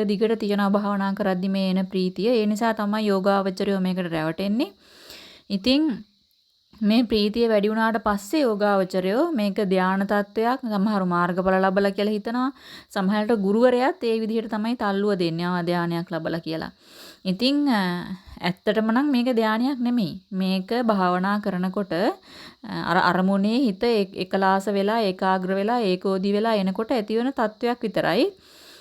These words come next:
ඉතින් සමහරු මෙහෙම ප්‍රීතියක් ආවා කියලා සමහර වෙලාවට මම හොඳින් සතුටින් භාවනා කරනවා කියලා පෙන්වන්න මූණේ හිනාවක් තියාගෙන ඉන්නවා. ඒක රඟපෑමක්. ඒක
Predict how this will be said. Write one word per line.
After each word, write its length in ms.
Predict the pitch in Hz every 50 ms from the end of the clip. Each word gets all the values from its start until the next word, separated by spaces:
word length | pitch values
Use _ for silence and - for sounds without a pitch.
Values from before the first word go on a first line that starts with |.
| _ _
ඉතින් 240 | - 214 247 277 285
සමහරු 440 | 269 220 202 214 233 254 262 277 277
මෙහෙම 280 | 262 247 240 247 247 254 247
ප්‍රීතියක් 560 | - 233 226 226 214 233 240 233 220 226 -
ආවා 260 | 226 226 220 214 220
කියලා 340 | 214 220 233 233 247 269 269
සමහර 360 | 262 240 220 220 233 226 220
වෙලාවට 480 | 220 214 214 214 214 214 220 226 233 285 285 269 247 - _ - - - - _ _ -
මම 160 | 214 208 214 226
හොඳින් 360 | 233 214 208 202 220 220 214
සතුටින් 420 | 202 220 196 - 202 208 220 214
භාවනා 480 | 208 202 202 208 202 202 202 208 208 202
කරනවා 320 | - 208 202 202 202 202
කියලා 240 | 202 214 208 208 202
පෙන්වන්න 460 | 202 208 196 196 202 214 226 247 262
මූණේ 280 | 240 226 220 226 240 240
හිනාවක් 440 | 240 226 220 226 214 202 190 185 -
තියාගෙන 400 | - 165 165 160 160 160 165 165
ඉන්නවා. 240 | 160 160 180 220 226
ඒක 260 | 214 208 202 196 -
රඟපෑමක්. 760 | 233 214 202 185 185 202 208 - 175 156 151 156 160 160 165 -
ඒක 240 | 175 175 175 -